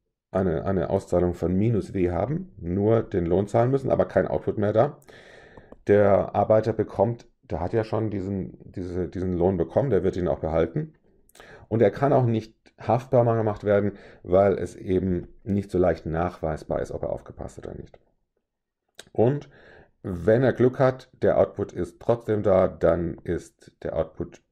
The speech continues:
der, die Auszahlung der Firma Y minus W und seine eigene Auszahlung ist W.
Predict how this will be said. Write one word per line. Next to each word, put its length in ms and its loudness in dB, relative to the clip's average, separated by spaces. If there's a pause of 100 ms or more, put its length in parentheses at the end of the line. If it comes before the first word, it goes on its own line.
(260)
der, 120 0
die 160 -4
Auszahlung 420 -2
der 100 -6
Firma 300 -6
Y 380 -2
minus 320 0
W 240 -2 (320)
und 160 -4
seine 320 -2
eigene 440 0
Auszahlung 520 -6
ist 360 -14
W. 200 -12